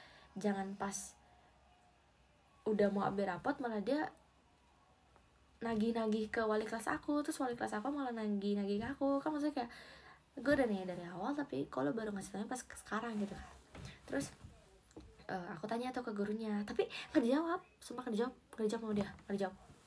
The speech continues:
Sumpah, sumpah nggak bohong. Tapi besoknya ada pelajaran fisika, dia nanya ke aku kayak gini, "Eh, Raisa, kemarin, eh, kamu ngecat saya ya?" Gitu kayak, <laughs> "Iya, Bu." Terus habis itu gurunya bilang,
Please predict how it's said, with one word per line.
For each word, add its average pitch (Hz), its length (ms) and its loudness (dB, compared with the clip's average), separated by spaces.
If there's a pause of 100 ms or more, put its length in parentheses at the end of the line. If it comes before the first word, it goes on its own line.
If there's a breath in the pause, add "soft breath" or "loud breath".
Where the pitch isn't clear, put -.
(120)
Sumpah, 208 260 0
sumpah 190 160 -6
nggak 170 140 -2
bohong. - 240 -10 (500 loud breath)
Tapi - 460 -4 (100)
besoknya 208 480 0
ada 233 140 0
pelajaran 202 480 0
fisika, 208 420 -2
dia 277 80 4
nanya 285 300 2
ke 262 80 -6
aku 254 160 -4
kayak 240 160 2
gini, 247 140 0 (760 loud breath)
"Eh, 170 340 -6 (540)
Raisa, 233 260 -4 (300)
kemarin, 320 400 0 (580)
eh, 175 300 -10 (160)
kamu 302 340 -2
ngecat 214 320 -2
saya 277 240 0
ya?" 165 100 -10 (220)
Gitu - 220 -14
kayak, - 180 -10 (460 loud breath)
<laughs> 220 400 0 (100)
"Iya, 220 240 2
Bu." 190 220 -4 (180)
Terus - 160 -14
habis 208 240 -6
itu 240 80 -2 (720 loud breath)
gurunya 233 160 0
bilang, 190 220 -2